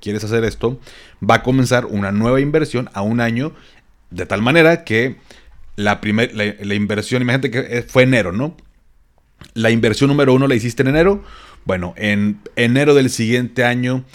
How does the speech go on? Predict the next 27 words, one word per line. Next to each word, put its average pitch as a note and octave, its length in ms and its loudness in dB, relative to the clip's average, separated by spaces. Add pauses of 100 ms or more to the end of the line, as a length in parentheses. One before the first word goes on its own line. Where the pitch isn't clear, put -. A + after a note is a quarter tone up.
(180)
se - 180 -2
va G#2 80 4
a A2 60 0
vencer. G2 480 -2
Y A#2 140 4
un D#3 120 8
mes D#3+ 240 4
después, G#3 500 2
en G2+ 220 -2
febrero A2+ 360 0
de B2 40 2
dos A#2 100 0
mil A#2 120 -2
veinticuatro, A#2 520 -2
decidiste F#2+ 500 -6
met-, G#2 280 -4
meter F#2 380 -8
otros G#2+ 260 -4
mil A#2 200 -4
pesos. A#2+ 260 -6
Bueno, E2+ 260 -12
en F2+ 280 -12
febrero G2 420 -4
de B2 80 -2
dos A#2 80 -2
mil A#2 200 -2
veinticinco C3 720 -6